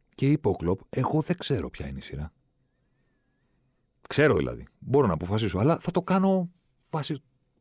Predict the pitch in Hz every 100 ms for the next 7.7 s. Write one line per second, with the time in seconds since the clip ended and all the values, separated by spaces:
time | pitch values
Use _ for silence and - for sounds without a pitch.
0 | _ - 110 69 92 - 107 104 101 -
1 | - - - - - 92 92 92 87 -
2 | 101 107 85 - _ _ _ - - _
3 | _ - - 117 107 107 - - 131 123
4 | 104 85 90 69 104 127 113 _ _ -
5 | 87 90 85 71 - 104 98 _ _ _
6 | - - _ _ 240 190 202 139 110 104
7 | 87 80 76 76 69 65